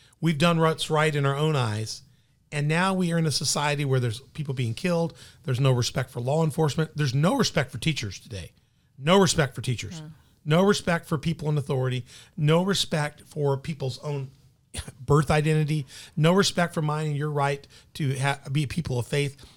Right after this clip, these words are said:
Speaker 1: So we live in a society where we really almost are doing what's right in our own eyes. And I think we're in a time where I would like to hope that we could have a renaissance again, that people, uh,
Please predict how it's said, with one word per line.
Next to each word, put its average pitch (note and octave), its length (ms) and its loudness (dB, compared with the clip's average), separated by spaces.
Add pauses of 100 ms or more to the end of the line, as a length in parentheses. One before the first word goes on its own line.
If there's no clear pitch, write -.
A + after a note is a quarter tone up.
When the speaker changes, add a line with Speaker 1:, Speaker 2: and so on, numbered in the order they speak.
Speaker 1:
So - 140 -16
we F3 100 0
live G3 180 2
in A3 60 2
a G#3 60 2
society D#3 540 -2
where C3 340 0 (360)
we D3 100 -4
really F3 420 0
almost D#3 420 -2
are D3 60 -2
doing C#3 320 -2
what's B2+ 280 -4
right C#3 340 -4
in C3+ 100 -6
our A#2+ 120 -2
own B2+ 200 -2
eyes. A2+ 420 -6 (380)
And C#3+ 200 -6 (120)
I E3 100 -2
think G#3+ 340 -6
we're G#3 120 0
in F#3 60 -2
a D#3 60 -4
time D#3 360 -4
where B2+ 260 -2 (260)
I D#3+ 80 -4
would D#3+ 140 -2
like F3 160 -2
to D3+ 60 -4
hope F3+ 340 -8
that C#3+ 200 -4
we C#3 80 -8
could C3+ 120 -6
have C3+ 140 -4
a B2 40 -6
renaissance A#2+ 520 -4
again, G2 320 -10 (440)
that C3+ 180 -12
people, F3 520 -4 (340)
uh, B2+ 340 -2